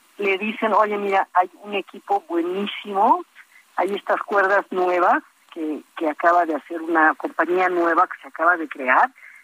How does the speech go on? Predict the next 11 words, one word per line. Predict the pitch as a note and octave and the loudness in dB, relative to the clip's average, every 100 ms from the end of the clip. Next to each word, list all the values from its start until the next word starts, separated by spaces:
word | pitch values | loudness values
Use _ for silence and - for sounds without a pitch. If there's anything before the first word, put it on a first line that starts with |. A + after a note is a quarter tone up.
| _ - | _ -14
y | F#3 | -4
unos, | F#3 F#3+ F#3 - - - _ - - | -2 2 2 0 -10 -18 _ -20 -14
unos | F#3 F#3 F3 - | -6 -2 -2 0
zapatos | E3 - D#3+ - E3+ | -2 2 0 0 -8
de | D#3+ | -6
montaña | C#3+ D3 - D#3 E3+ | -6 -4 -2 -2 -2
con | D#3+ D3+ C#3+ | -2 -2 -2
spikes | - E3 E3+ - | -2 -2 -2 -4
nuevos, | F#3 E3+ E3+ E3+ - | -2 0 0 -2 -4
con | - C#3+ | -4 -4
un | D#3+ E3 | -2 -2